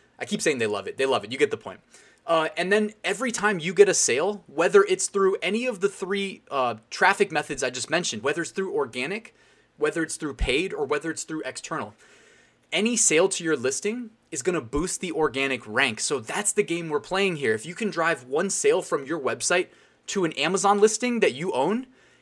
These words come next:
and then it starts ranking on page one, and then it keeps ra-, climbing page one, climbing, climbing until it's at the top, you stand to then benefit from organic placement on the top of the first page on the world's biggest e-commerce website. So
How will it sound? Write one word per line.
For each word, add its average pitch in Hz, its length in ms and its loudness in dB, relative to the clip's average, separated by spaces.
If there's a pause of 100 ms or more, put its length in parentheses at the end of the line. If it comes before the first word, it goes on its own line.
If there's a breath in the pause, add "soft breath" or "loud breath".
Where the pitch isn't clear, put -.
(100)
and 156 140 -4
then 175 100 2
it 220 100 2
starts 208 300 2
ranking 143 500 -2
on 131 200 -2
page 151 280 -4
one, 139 480 2 (480 soft breath)
and 160 160 -4
then 196 100 -2
it 190 140 -6
keeps 175 240 -6
ra-, 135 240 0
climbing 170 420 -4
page 175 280 -6
one, 180 240 -4
climbing, 170 340 0
climbing 170 320 0
until 151 240 -4
it's 139 120 -2
at 165 120 0
the 131 60 -8
top, 156 420 2 (300 soft breath)
you 170 120 -10
stand 202 460 -2
to 190 140 0
then 151 280 -2
benefit 160 520 0
from 151 400 -2 (420 soft breath)
organic 160 640 4
placement 208 580 0
on 151 140 -2
the 143 60 -4
top - 380 0
of 170 100 -6
the 160 80 -12
first - 340 -4
page 160 380 -2
on 151 120 -6
the 143 80 -2
world's 147 280 0
biggest 143 300 -6
e-commerce 120 320 -6
website. 104 420 -8
So 143 260 2